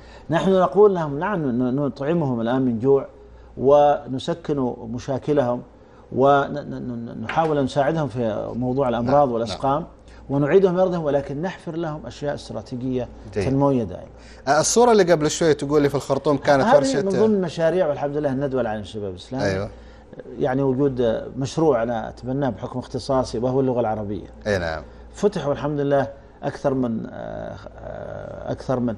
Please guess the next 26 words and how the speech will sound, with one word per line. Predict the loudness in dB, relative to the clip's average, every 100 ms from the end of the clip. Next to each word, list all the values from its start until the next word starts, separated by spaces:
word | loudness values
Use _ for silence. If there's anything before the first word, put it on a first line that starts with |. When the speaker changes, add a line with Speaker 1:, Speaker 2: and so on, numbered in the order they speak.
| -8
Speaker 1:
في | -4
خمسة | -2 -2 0 0
عشرة | 0 -2 -4
جامعة | 0 2 2 -2 -4 -6 -8 -12 -18 -12
أفريقية، | -4 2 2 2 0 -2 -4 -8
Speaker 2:
مهم. | -6 -6 -6
Speaker 1:
أكثر | -6 -2 -2
من | -2
خمسة | -4 -4 -2
عشر | -2 -4
قسم، | -2 -2 -2 -8 -10 -20 -20 -16 -8
آه، | -2
إما | 2 2
قسم | 2 -2 -2 0
ندعمه | 2 2 2 0 0
موجود | 0 2 2 2 -2
أو | 2 4 4 0
نفتتحه | -8 -6 -4 -4 -2 2 2 0 -18 -20 -20 -14
في | -6 -2
كبريات | 0 4 4 2
العواصم | 0 2 2 2 -4
العالمية | -2 -2 -4
في | -6
جامعات | -2 -2 -2 -4 -6
رسمية | -8 -6 -4
حكومية. | -4 -6 -6 -8 -10